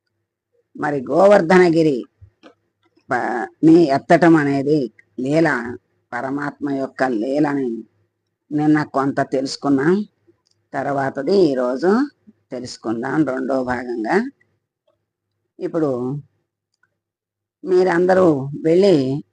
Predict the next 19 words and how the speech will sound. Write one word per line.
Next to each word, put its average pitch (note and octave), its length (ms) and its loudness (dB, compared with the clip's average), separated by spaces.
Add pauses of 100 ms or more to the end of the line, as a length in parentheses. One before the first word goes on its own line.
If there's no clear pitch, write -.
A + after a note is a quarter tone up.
ఆజ్ఞలు E3+ 460 2
జారీ D3+ 340 2
చేశాడు D3 760 2 (840)
జా-, C#3+ 640 -4 (480)
ఇంద్రుడు. D#3+ 680 4 (360)
"నేను E3+ 480 0
ఐరావతం F3 640 2
ఎక్కి D3+ 260 -2
వెనకాల D3 520 -2
వస్తాను, C#3 500 -4
మీరు C3+ 300 -2
వెళ్ళండి" C3 500 -4
అన్నాడు. B2+ 460 -6 (1600)
గోపకులు F3+ 480 4
గిరి D3+ 260 2
ప్రదర్శనం E3 680 2
పూర్తి C3+ 400 -2
చేసుకుని D#3 460 2
వచ్చారు. D3 460 2